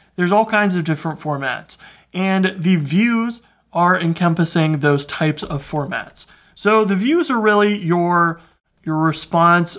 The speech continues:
body content. So this is H T M L, it could be a C S V, it could be a P D F, it could be X M L, it could be any of those formats.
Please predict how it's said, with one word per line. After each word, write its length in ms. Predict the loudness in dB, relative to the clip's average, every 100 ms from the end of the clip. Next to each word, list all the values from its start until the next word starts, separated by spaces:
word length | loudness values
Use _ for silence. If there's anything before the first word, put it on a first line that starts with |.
| -12
body 680 | -10 0 2 2 2 -2 -6 -14 _ -12
content. 680 | -2 2 2 2 0 0
So 160 | 0 2
this 240 | 2 2
is 260 | 2 0 -4 _ -2
H 320 | -2 -2 -4
T 140 | -2
M 100 | 0
L, 440 | 2 4 4 4 2
it 180 | -2 -2
could 180 | 0
be 140 | 2 2
a 100 | 0
C 260 | 0 2
S 200 | 2 2
V, 340 | -4 -2 0 0
it 100 | 0
could 160 | -2
be 220 | 0 0 0
a 60 |
P 260 | -6 -8 -6
D 160 | -2
F, 340 | 0 0 -2 -8 _ _ _ -12
it 120 | -8
could 200 | -4 -2
be 340 | 2 2 0 -2
X 260 | -2 0
M 140 | 0 2
L, 500 | 4 4 0 -6 _ _ -10
it 80 | -4
could 120 | -2
be 160 | -2
any 200 | 0 2
of 100 | 2
those 240 | 4 2 0
formats. 580 | -2 -2 -4 -12 -18